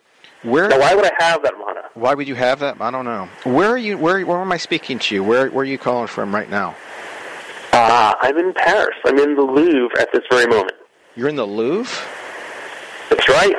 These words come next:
Speaker 2: I'm in the gallery with the Mona Lisa. Man, that painting is tasty.
Speaker 1: That's, the painting is tasty. Is it crowded there? I mean, how are you speaking to me so loudly from the Louvre?
Speaker 2: Oh, I'm, I'm, I,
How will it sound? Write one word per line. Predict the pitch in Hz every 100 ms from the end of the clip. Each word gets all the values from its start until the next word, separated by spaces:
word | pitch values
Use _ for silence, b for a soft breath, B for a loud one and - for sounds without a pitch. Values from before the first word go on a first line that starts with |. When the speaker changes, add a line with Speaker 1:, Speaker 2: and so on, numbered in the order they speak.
| 131
Speaker 2:
I'm | 123
in | 123
the |
gallery | 127 135 143 160
with | 165 151
the |
Mona | 143 135 139
Lisa. | 135 117 - - - _ - B B B B B - - - - -
Man, | 120 98 95 110
that | 113
painting | - 131 135 135 131
is | 117 -
tasty. | 107 98 - - B B B B B - - -
Speaker 1:
That's, | 117 107
the | - 110 101
painting | 135 117 110
is | 87
tasty. | - 127 120 -
Is | 90 71 123
it | 123 -
crowded | - 120 151 202
there? | 208
I | 170
mean, | 143
how | 107 139
are | 175
you | 170 156
speaking | - 165 -
to | 147
me | 135
so | - 127
loudly | 113 123 135 113 104
from | - 107 104
the |
Louvre? | 95 120 117 135 - - - - - - - - - - - - - - - - - - - - - 247
Speaker 2:
Oh, | 277 135
I'm, | 135 180 190
I'm, | 156 202 214
I, | 139 175